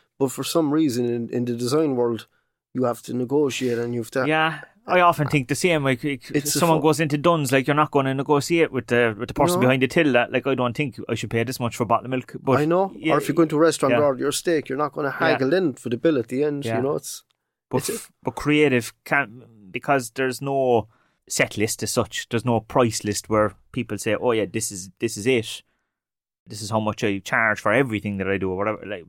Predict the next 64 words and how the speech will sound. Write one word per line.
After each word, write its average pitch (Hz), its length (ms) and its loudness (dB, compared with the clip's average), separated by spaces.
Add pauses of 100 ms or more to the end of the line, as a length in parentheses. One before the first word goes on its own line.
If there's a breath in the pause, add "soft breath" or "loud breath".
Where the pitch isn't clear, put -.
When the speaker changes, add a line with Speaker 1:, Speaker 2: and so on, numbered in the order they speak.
(160)
Speaker 2:
people 98 240 -8
kind 104 200 -6
of 98 60 -10
say, - 180 -6
"Oh, 156 180 -6
I 180 80 -8
thought 165 180 -10
it'd 120 100 -8
be 95 80 -10
cheaper - 320 -14
then," 98 200 -8
'cause - 240 -14
they 113 100 -8
have 107 100 -12
no 127 160 -4
concept. - 580 -10 (180)
Speaker 1:
I 139 140 0
know. 127 360 0
I - 60 -2
suppose 156 220 2
they've 156 120 2
no 170 140 4
benchmark. 135 500 0
They've 143 160 0
not, 151 260 -2
they've 135 240 -6
nothing 135 320 -2
to 117 80 -4
Speaker 2:
They've 135 100 6
never 151 200 4
Speaker 1:
measure - 20 2
it - 20 2
Speaker 2:
dealt 147 160 6
with 127 80 0
Speaker 1:
against, 110 160 2
Speaker 2:
it 113 40 0
Speaker 1:
like, 110 60 2
Speaker 2:
maybe 104 180 0
before 98 400 -2
as 98 120 -8
well. 107 200 -2 (240)
Speaker 1:
Yeah, 120 280 0 (280)
and 123 140 0
I 120 40 -2
think 123 260 -6
there's 113 140 -4
also 135 260 0
the 110 100 -2
danger 117 300 -2
that 117 200 -4
a - 20 -6
lot 131 200 0
of, 117 100 -10
no, 127 160 -2
it's 123 120 -10
not 127 120 -6
a 107 60 -6
danger. 110 460 -8
I 117 80 -8
think 117 180 -6
it, 113 140 -2
it, - 280 -6
it's 120 140 -8
great 123 400 -4